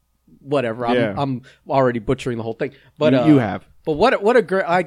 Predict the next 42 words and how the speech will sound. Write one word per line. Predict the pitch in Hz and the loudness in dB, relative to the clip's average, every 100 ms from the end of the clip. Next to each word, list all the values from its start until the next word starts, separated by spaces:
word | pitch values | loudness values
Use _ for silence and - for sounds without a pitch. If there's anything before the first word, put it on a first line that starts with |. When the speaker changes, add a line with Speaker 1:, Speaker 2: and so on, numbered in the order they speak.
| 175 | -2
Speaker 1:
I | 160 | 0
guess | 190 - | 0 -2
we've | 165 | -6
decided. | 143 - 156 139 104 101 - | -4 0 2 2 -2 -10 -4
I | 165 | -2
have, | 160 170 | 0 0
Speaker 2:
Yeah. | 107 92 | 0 -4
Speaker 1:
I | 117 | -2
have | 170 | -2
decided. | 208 - 214 131 120 | 0 0 2 2 -2
It | 160 180 | -4 -4
is | 180 190 | -4 -4
decided. | 202 - 147 113 107 - - | -6 -2 -2 -2 -8 -12 -2
We're | 156 | 2
gonna | 165 | 2
talk | 165 | 2
about | 147 143 143 165 | 2 0 -2 -12
Falcon | - 151 139 139 | -8 -6 -4 -6
Winter | 123 | -6
Soldier | 113 160 | 2 4
Speaker 2:
And | 151 151 | 4 4
it | 156 | 4
Speaker 1:
first. | 135 | 4
Speaker 2:
was | 123 | 0
fantastic. | - 104 - 95 92 - 80 - _ - | -2 -6 -6 -10 -12 -12 -14 -16 _ -4
Speaker 1:
It's | 165 | -4
finale. | - 202 185 185 - - | -4 -4 -2 -2 -4 -4
I | 190 240 330 | 0 2 0
feel, | - 175 117 - - | -2 -4 -4 -6 -4
before | 190 - 285 | -4 -2 -4
we | 254 | 0
get | 240 | 2
into, | 196 | 2
like, | 143 123 113 | -2 -4 -6
the | |
details, | 110 123 - 101 | -10 -10 -10 -12
by | - 139 | -2 0
the | 160 | 2
Speaker 2:
Uh-huh. | 135 | 2
Speaker 1:
way, | 127 120 - _ | 0 -2 -10 _
fucking | - 143 180 190 | -14 -8 -6 -6
spoilers. | 190 - 123 127 127 - | -8 -8 -8 -8 -12 -16